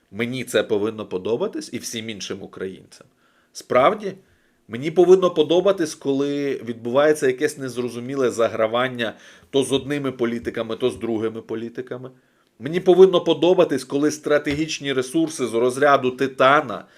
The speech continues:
продають менш ніж за сто мільйонів, а потім розповідають, що в нас трильйони в надрах лежать.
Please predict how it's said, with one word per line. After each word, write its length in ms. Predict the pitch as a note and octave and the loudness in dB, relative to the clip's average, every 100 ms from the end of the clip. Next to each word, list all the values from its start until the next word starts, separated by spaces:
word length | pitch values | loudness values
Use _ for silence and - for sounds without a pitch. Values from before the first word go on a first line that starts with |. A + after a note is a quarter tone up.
| _ _ | _ _
продають 580 | B2+ C3 C#3+ D#3+ D#3+ - | -6 -2 -2 -2 -6 -6
менш 380 | C#3 D#3 C#3 C#3 | -2 0 -2 -6
ніж 160 | C#3 | -8
за 140 | A#2 B2+ | -2 -2
сто 280 | - D3+ | 2 0
мільйонів, 720 | C#3+ C3+ A#2 G#2+ F#2 F#2+ A2 D#3 _ _ _ _ _ | 2 -2 -2 0 0 0 -8 -12 _ _ _ _ _
а 80 | - | -12
потім 340 | - E3+ D3 C#3 | 0 0 0 0
розповідають, 760 | C#3 - C3+ C3 C3 B2+ A#2+ | -2 -2 -2 0 4 4 4
що 140 | - | 0
в 60 | A#2 | -4
нас 180 | A#2 - | -6 -8
трильйони 580 | - A#2 A2+ A2 G#2 G#2 | -8 -8 -2 -2 -2 -6
в 80 | |
надрах 460 | G2 F#2+ F#2 G2+ - | -8 -8 -6 -8 -8
лежать. 320 | A#2+ A2+ C3+ | -10 -8 -10